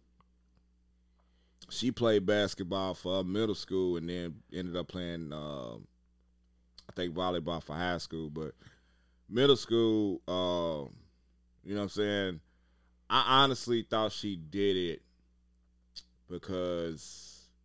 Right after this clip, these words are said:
you know, I hooped and that was, she wanted to do it because that's,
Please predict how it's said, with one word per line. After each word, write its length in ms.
you 100
know, 140
I 200
hooped 420
and 140
that 120
was, 500
she 220
wanted 300
to 100
do 220
it 80
because 300
that's, 300